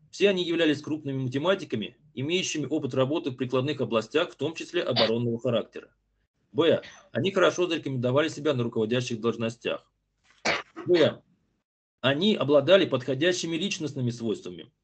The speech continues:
работоспособностью, ответственностью, целеустремленностью и тому подобное. Второе. Каждый из перечисленных участников, за исключением Келдыша,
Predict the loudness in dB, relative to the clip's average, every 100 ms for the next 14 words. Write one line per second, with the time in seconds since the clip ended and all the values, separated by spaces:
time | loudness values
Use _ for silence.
0 | _ _ -4 2 2 2 0 0 0 -2
1 | -8 -14 -6 -6 -2 -2 -2 -8 -10 -10
2 | -6 -6 -6 -4 -2 -2 -4 -8 -10 -8
3 | -6 -4 -4 -4 -8 -18 _ _ _ _
4 | _ -8 0 2 2 -2 -8 _ _ _
5 | _ _ 8 8 8 -4 -6 -8 -8 -8
6 | -8 -4 2 2 2 -2 -2 -4 -4 -2
7 | -2 -4 0 2 2 0 -6 -8